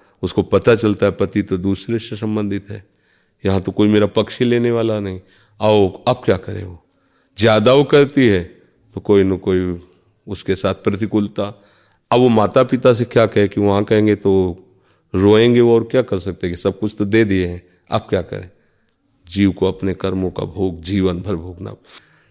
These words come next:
तो संसार का बड़ा विचित्र, अपने को तो ज्ञान नहीं था ना, जैसे जैसे हम लोगों से मिलते हैं तो पता चलता है कि ऐसा भी, मतलब कैसा विचित्र संसार है। अब बताओ वो, वो लड़की क्या करे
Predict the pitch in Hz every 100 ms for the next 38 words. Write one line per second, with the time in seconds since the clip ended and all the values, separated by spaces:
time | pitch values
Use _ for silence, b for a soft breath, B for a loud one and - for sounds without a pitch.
0 | B 131 127 120 - 117 127 147 156 156
1 | 127 - 135 120 104 - 127 - 120 107
2 | - B B B B B 117 - 139 165
3 | 151 123 120 120 135 135 160 208 139 131
4 | 139 131 - 131 123 123 123 123 113 113
5 | 127 131 117 107 104 120 107 101 - 120
6 | 113 101 - 120 110 113 - B B B
7 | B B B B - - _ - 104 101
8 | 104 123 - 107 95 135 131 107 92 156
9 | - 120 - 104 101 104 101 95 104 -
10 | 156 156 170 180 175 - 147 143 135 131
11 | 170 - 175 185 127 120